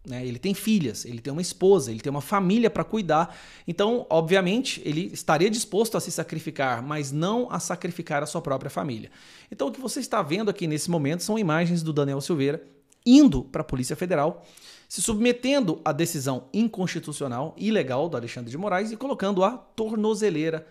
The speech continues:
mais uma vez, sendo restringido de sua liberdade, tendo suas contas bloqueadas, sendo perseguido pelo crime de opinião. Daniel Silveira é um herói. Isso jamais poderá ser esquecido.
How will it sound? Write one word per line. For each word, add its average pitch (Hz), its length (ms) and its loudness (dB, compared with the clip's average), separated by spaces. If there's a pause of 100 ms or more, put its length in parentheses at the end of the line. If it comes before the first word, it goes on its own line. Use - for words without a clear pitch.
(160)
mais 180 500 0
uma 196 180 -2
vez, 151 280 -2
sendo 160 280 -4
restringido 160 640 -6
de 147 60 -14
sua - 180 -6
liberdade, 143 600 -2 (580)
tendo 175 260 2
suas 175 280 -2
contas 170 360 -2
bloqueadas, 139 800 0 (1000)
sendo 180 340 2
perseguido 160 840 2 (320)
pelo 160 160 2
crime 156 260 -2
de 147 100 -2
opinião. 160 500 -2 (360)
Daniel 151 400 -2
Silveira 160 580 -4 (140)
é 147 100 -4
um 147 140 0
herói. 131 560 2 (200)
Isso 143 360 -8
jamais 147 400 -2
poderá 147 260 -4
ser 139 200 -6
esquecido. - 520 -10